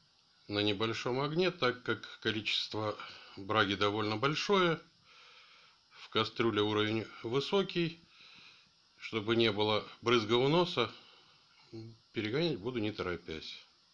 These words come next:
Холодильник самодельный. Внутри семь трубок с внутренним диаметром около семи миллиметров.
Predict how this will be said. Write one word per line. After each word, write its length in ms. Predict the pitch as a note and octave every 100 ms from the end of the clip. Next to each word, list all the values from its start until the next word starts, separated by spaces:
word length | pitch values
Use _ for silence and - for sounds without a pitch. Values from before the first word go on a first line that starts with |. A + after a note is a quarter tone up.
| _ _ _ _ _ _ _ _ _ _ _ _ _ _ - _ _ _ _ _ _ _
Холодильник 760 | - A2+ B2+ C3 C#3+ A2+ F#2+ - - - - -
самодельный. 920 | - G#2 G#2+ A#2+ E3 F3 D#3+ D3+ B2+ - _ _ _
Внутри 600 | G2 F#2 A2 A2+ A2+ G#2+
семь 380 | - - A2+ G2+
трубок 580 | G#2+ C#3 B2 A2+ - -
с 140 | - -
внутренним 460 | A2+ G#2+ G#2 G#2+
диаметром 520 | G2 G#2+ G2+ G2 F#2+ G2+
около 340 | F#2+ F#2+ F#2+ - -
семи 400 | - A2+ G#2+ G#2
миллиметров. 640 | G2+ A#2+ F3+ F#3 D#3 C#3